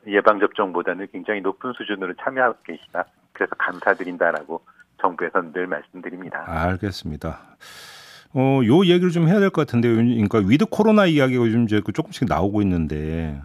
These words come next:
Speaker 2: 어제
Speaker 1: 네.
Speaker 2: 정은경 청장이 어떤 말씀을 하셨냐면, 시월 말까지 성인 팔십 퍼센트, 고령층 구십 퍼센트 이상의 백신 접종이 이루어져야 위드 코로나 전환이 가능하다.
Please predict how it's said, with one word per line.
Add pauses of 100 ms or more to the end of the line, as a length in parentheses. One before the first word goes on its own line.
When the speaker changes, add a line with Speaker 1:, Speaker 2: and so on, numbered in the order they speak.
(220)
Speaker 2:
어제
Speaker 1:
네.
Speaker 2:
정은경
청장이
어떤
말씀을
하셨냐면, (160)
시월
말까지
성인
팔십
퍼센트,
고령층
구십
퍼센트
이상의
백신
접종이
이루어져야 (580)
위드
코로나
전환이
가능하다.